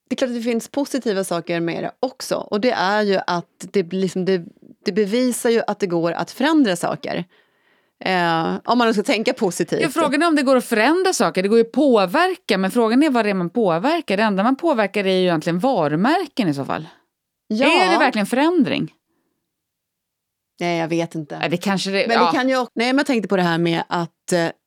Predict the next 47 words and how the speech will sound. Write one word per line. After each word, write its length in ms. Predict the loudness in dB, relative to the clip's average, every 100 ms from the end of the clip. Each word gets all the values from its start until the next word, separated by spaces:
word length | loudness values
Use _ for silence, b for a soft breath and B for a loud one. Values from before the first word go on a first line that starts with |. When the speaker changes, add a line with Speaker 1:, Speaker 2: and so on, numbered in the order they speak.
| _ -6
Speaker 1:
det 120 | -2 -2
ska 180 | -2
vara 140 | -2 0
de 140 | 0
här 220 | 0 -2
kraven 1000 | -6 -8 -2 0 2 0 0 0 0 0
på 380 | -2 -4 -2 -2 -4
att, 520 | -6 -6 -8 _ -14 b b b _ _ -4
ja, 80 | 0
men, 300 | 2 0 -4 _ -2
deplattforma 1000 | -2 -2 -4 -4 -4 -4 0 2 2 0
då, 80 | 0
att 240 | -2 -2
ta 120 | -2
bort, 640 | -2 0 -2 -4 -10 -8 -8 _ _ -6
se 100 | -4
till 300 | 0 0 0
att 240 | -2 -4 -4
du 260 | -2 0 0
ska 140 | -2
inte 180 | 0 0
kunna 140 | 0 0
tjäna 340 | -2 -2 -2
en 160 | -2 -4
spänn 480 | -4 -2 -2 -2
mer. 260 | -4 -6 -10 b -4
Du 80 |
har 60 | 0
gjort 240 | 0 0
det 80 | -2
här 420 | 0 0 -2 -4 -4
och 120 | -2
nu 100 | 0
ska 120 | 0
du 100 | -2
straffas 680 | -4 -4 -4 -4 -4 -4 -2
för 80 | -4
det 80 | -4
Speaker 2:
Mm. 340 | -4 -4 -6 -10 B B
Speaker 1:
genom 400 | -4 -2 0 -2
att 260 | -4 -8 -4
du 160 | -2 0
inte 340 | 0 -2 -2
får 280 | -2 0 0
sälja 380 | 0 -2 -2 -2
en 220 | -2 -2
enda, 400 | 0 -2 -2 -4